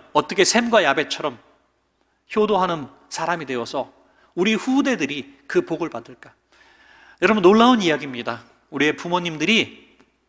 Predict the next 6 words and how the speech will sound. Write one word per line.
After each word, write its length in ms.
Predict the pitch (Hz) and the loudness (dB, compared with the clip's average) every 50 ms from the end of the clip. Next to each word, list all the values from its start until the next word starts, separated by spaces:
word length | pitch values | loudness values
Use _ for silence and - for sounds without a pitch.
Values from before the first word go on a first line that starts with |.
| _ _ _ _ _ _ _ _ _ _ _ _ - | _ _ _ _ _ _ _ _ _ _ _ _ -12
우리의 420 | 147 139 147 160 160 170 170 151 | -8 -2 -2 0 2 2 0 0
저주의 560 | - - 156 156 170 170 - 185 180 170 170 - | 0 2 4 4 4 4 4 6 6 6 4 2
통로가 420 | - 220 202 196 202 175 180 151 | -2 -6 -4 -2 0 2 2 2
될 140 | 131 123 113 | 2 -2 -4
수도 200 | - - - - | -4 -8 -8 -8
있고 500 | 113 104 - - 147 160 165 135 - _ | -10 -10 -10 -10 -6 -6 -6 -6 -8 _